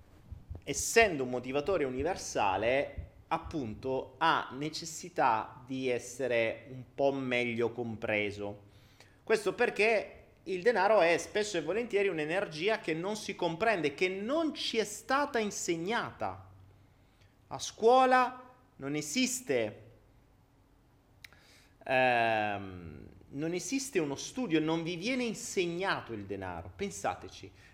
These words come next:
avete mai avuto lezioni di denaro? Avete mai avuto lezioni a scuola di mentalità finanziaria?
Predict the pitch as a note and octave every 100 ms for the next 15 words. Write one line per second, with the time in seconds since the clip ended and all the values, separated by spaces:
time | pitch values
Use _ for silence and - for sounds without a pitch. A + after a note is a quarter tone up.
0 | - E3 A3+ A3+ G#3+ A3+ C#4 C#4 - -
1 | F3+ F3 A3+ E3 C3 B2 C#3 C#3 - F#3+
2 | G3 G3+ G#3 G#3 D#3 E3 D3+ D3+ C#3+ G#2
3 | G#2 A2 - - - - - _ E3 F3+
4 | F#3 G3 A#3+ A#3 A3 B3 A3 F#3+ E3+ -
5 | A3 A3 E3+ C3+ - - G3+ G3 E3 D#3+
6 | D3+ D3+ C#3+ D#3 D3+ C#3+ C3 C3+ F3 D3+
7 | A#2+